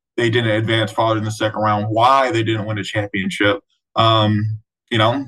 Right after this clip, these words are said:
a lot of people say it started with the punch and with, uh, Draymond Green and Jordan Poole, and it kinda just snowballed and the vibes were off all year long. To me, seeing this is symbolic that this team, these players are going out of their way to rebuild that chemistry.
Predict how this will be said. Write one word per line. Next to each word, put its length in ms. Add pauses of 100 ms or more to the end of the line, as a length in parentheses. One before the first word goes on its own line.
(140)
a 40
lot 160
of 60
people 180
say 200
it 60
started 300
with 140
the 80
punch 400
and 180
with, 220
uh, 220
Draymond 420
Green 300
and 100
Jordan 300 (120)
Poole, 480 (220)
and 100
it 80
kinda 200
just 180
snowballed 540
and 100
the 20
vibes 280
were 100
off 240
all 160
year 140
long. 400
To 80
me, 340
seeing 400
this 300
is 160
symbolic 540
that 260 (500)
this 320
team, 440
these 200
players 340
are 60
going 280
out 180
of 120
their 120
way 300
to 120
rebuild 380
that 260
chemistry. 400